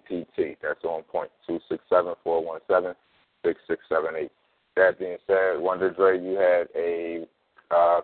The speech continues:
caller or texter, I should say, who responded and said, "Hands up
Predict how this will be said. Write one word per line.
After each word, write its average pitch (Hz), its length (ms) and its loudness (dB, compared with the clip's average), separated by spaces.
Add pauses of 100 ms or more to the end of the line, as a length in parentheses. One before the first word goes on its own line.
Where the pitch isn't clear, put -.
caller 98 720 2 (120)
or 87 220 -10 (140)
texter, 113 140 4 (180)
I 85 320 -4
should 85 120 -20 (100)
say, 82 220 -6 (580)
who 90 240 2
responded 90 920 0
and 82 240 -8
said, 87 300 4
"Hands 92 400 2
up 90 220 2